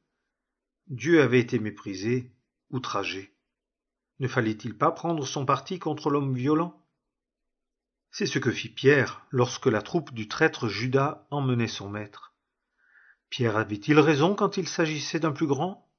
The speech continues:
d'un plus digne que David ? « Remets ton épée en son lieu, » lui dit Jésus, « car tous ceux qui auront pris l'épée périront par l'épée. »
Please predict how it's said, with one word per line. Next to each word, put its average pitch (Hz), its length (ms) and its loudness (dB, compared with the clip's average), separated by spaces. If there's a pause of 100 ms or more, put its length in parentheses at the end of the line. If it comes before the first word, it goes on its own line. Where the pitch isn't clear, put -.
(120)
d'un 127 200 4
plus 135 240 -2
digne 170 300 0
que 180 140 2
David ? « 156 520 0 (1040)
Remets 135 600 2
ton 139 180 0
épée 123 320 4
en 110 100 -2
son 113 300 -8
lieu, » 104 400 -8 (300)
lui 107 200 -10
dit 101 140 -14
Jésus, « 95 480 -10 (480)
car - 300 0
tous 185 180 -2
ceux 180 260 0
qui 143 200 2
auront 131 260 4
pris 160 240 -2
l'épée 156 560 0 (540)
périront 131 600 4
par 98 240 -2
l'épée. » 98 520 -10